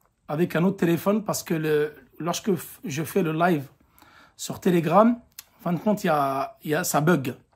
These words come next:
Donc là, euh, ne vous inquiétez pas, vous aurez bien le cours en vidéo sur YouTube. Et en même temps, ça vous permet d'avoir le direct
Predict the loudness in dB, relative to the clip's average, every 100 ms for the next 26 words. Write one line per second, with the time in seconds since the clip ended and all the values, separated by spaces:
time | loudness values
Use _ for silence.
0 | _ _ -20 -20 _ -6 -2 6 6 6
1 | 0 -10 -4 -2 -2 0 2 4 4 2
2 | 2 2 0 4 6 6 2 _ -10 -6
3 | -2 0 0 2 4 6 6 6 2 -4
4 | -2 4 2 2 -12 _ _ _ -20 _
5 | _ _ _ 0 4 4 2 2 2 4
6 | 4 4 0 -2 2 4 4 4 2 2
7 | 4 4 4 0 -8